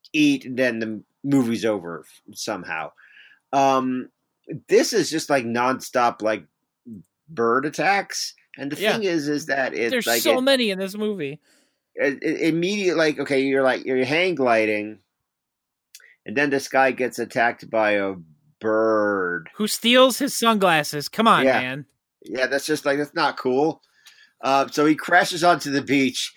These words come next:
Speaker 1: His girlfriend <laughs> follows him down. And then, like, it's, like, the most miraculous bird kill.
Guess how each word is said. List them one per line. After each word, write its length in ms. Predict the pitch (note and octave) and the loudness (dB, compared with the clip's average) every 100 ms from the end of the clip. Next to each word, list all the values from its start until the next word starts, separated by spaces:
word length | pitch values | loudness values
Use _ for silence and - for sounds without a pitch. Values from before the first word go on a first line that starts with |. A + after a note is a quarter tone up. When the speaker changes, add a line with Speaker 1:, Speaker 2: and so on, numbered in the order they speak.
| _ | _
Speaker 1:
His 160 | - B2 | -10 -8
girlfriend 540 | A#2 F3 F3+ D3+ F3 | 0 4 4 4 0
<laughs> 0 | |
follows 500 | - - E3+ D#3+ A#2+ | 0 0 2 2 0
him 100 | C#3 | -4
down. 220 | B2+ C#3+ - _ _ _ _ - - - - | 0 -2 -2 _ _ _ _ -20 -20 -20 -10
And 180 | B2+ C#3 | -6 -2
then, 360 | E3 D#3+ D#3 C#3+ - - - | 2 2 0 -4 -16 -16 -2
like, 300 | D#3 E3 - | 0 0 0
it's, 180 | F3 - | -2 2
like, 180 | F#3 | 2
the 100 | E3+ | 2
most 280 | F3 F3 E3+ | 2 2 0
miraculous 840 | E3+ D#3+ D3 D#3 F#3 - F#3 F3+ - A2 F2+ _ _ - | -2 0 4 2 2 -2 0 0 -2 -10 -16 _ _ -2
bird 420 | C3 C3+ D#3+ D3+ | 2 4 2 -2
kill. 560 | - C#3 B2 A#2 G#2+ | -4 0 2 4 2